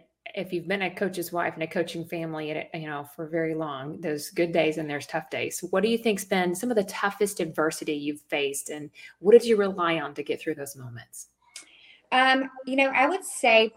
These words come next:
Speaker 2: probably when we were at Virginia Tech,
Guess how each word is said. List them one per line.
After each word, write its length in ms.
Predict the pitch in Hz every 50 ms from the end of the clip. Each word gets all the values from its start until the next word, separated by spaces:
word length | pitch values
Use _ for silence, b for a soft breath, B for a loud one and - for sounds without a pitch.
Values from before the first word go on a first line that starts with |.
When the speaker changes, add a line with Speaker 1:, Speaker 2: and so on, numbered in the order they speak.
| -
Speaker 2:
probably 840 | - 226 220 220 233 262 - - 247 240 226 214 214 214 214 208 208 190
when 600 | 196 190 196 196 190 190 190 190 185 190 185 -
we 180 | 185 190 185 196
were 100 | 196 180
at 100 | - -
Virginia 360 | 175 175 180 185 185 202 208
Tech, 380 | - - 180 170 175 185 -